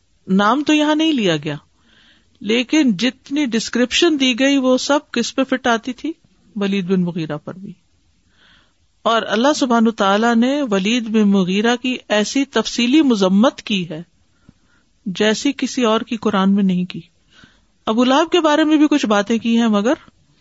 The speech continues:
چھوٹی سی صورت ہے، اور یہاں پر آپ دیکھیں کتنی آیات اسی کے بارے میں ہے۔ اور یہاں ذکر تو ولید بن مغیرہ کا کیا جا رہا ہے، لیکن یہ سب باتیں چسپاں ہوتی ہیں ہر اس شخص پر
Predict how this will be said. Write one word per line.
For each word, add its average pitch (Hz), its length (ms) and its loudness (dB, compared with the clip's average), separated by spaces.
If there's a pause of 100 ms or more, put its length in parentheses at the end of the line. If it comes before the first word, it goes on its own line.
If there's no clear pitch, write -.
(220)
چھوٹی 269 300 2
سی 294 140 2
صورت 175 400 0
ہے، 160 60 -14 (760)
اور 196 140 0
یہاں 202 300 0
پر 220 160 -2
آپ 190 140 0
دیکھیں 185 420 -2 (760)
کتنی 254 360 -2
آیات 190 580 0 (500)
اسی 240 240 0
کے 214 100 0
بارے 160 280 0
میں 156 140 -6
ہے۔ 151 100 -12 (540)
اور 269 280 0
یہاں 320 360 0
ذکر 302 400 0
تو 330 120 2
ولید 262 280 2
بن 294 160 0
مغیرہ 247 460 2
کا 349 80 0
کیا 233 240 0
جا 185 240 0
رہا 170 80 0
ہے، 170 60 0
لیکن 254 420 0
یہ 269 220 0
سب 302 280 -2
باتیں 214 400 0
چسپاں 247 400 -4
ہوتی 240 360 -2
ہیں 254 80 -2 (100)
ہر 254 180 2
اس 302 100 0
شخص - 380 -4
پر 339 120 2